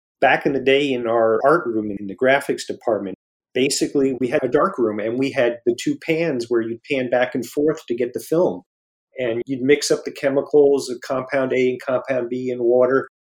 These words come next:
And I remember over mixing them and causing a little chemical reaction in the air, and we had to ventilate. So, you know, those days where you had to,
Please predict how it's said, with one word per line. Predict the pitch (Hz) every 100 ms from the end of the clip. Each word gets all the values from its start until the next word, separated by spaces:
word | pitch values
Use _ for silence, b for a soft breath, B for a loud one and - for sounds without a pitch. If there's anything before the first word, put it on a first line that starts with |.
| _
And | 123
I | 165
remember | 131 135 135 135 -
over | 147 151
mixing | 131 143 - 143
them | 135 139 135
and | 110
causing | 104 127 127 131
a | 127
little | 131 127
chemical | - 127 127 - 135
reaction | 123 131 117 123 - 127
in | 123
the | 120 117
air, | 117 123
and | 117
we | 113
had | 117
to | 113 107
ventilate. | 120 120 120 113 117 -
So, | 117 107 - _ _ _ _
you | 175
know, | 143 123 _ _
those | 160 - -
days | 147 131 127
where | 135
you | 131 120
had | 139
to, | -